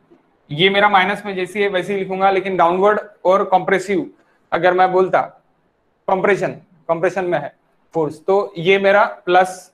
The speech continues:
वहां पे रहेगा, minus मेरा हट जाएगा। लेकिन अभी ये calculations में मुझे minus ही डालना पड़ेगा, क्योंकि मेरे, मैंने पूरे calculations कौन से component से किए?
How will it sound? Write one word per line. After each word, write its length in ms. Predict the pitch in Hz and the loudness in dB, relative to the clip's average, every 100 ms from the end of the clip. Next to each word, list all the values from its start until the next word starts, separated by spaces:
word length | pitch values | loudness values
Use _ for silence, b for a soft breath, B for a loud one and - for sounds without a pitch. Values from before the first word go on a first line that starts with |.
| _ | _
वहां 160 | 160 147 | -2 -2
पे 120 | 143 | -2
रहेगा, 260 | 139 117 117 | -6 -6 -8
minus 380 | 135 139 170 - | -8 -8 -10 -6
मेरा 140 | 156 170 | -4 -4
हट 140 | 147 | -4
जाएगा। 260 | 120 113 123 | -8 -8 -2
लेकिन 260 | 180 208 | 0 0
अभी 180 | 208 240 | 0 0
ये 200 | 208 190 | 2 4
calculations 600 | 214 208 220 220 226 220 | 4 2 2 0 -2 -10
में 60 | 226 | -4
मुझे 160 | 226 | -4
minus 420 | 240 180 175 180 - | 0 -2 -2 -4 -4
ही 80 | 240 | 0
डालना 260 | 156 143 | 2 2
पड़ेगा, 300 | 123 117 104 _ _ _ _ _ - | -2 -6 -12 _ _ _ _ _ -6
क्योंकि 200 | 185 196 | -2 0
मेरे, 180 | 208 214 | 2 2
मैंने 260 | 190 196 | 2 0
पूरे 260 | 208 190 202 | 0 2 2
calculations 580 | 202 202 220 208 214 202 | 2 0 2 0 -2 -6
कौन 160 | 196 | -4
से 100 | 190 | -2
component 400 | 202 196 202 208 | -2 0 0 -2
से 120 | 202 196 | -6 -4
किए? 240 | 196 202 | 0 0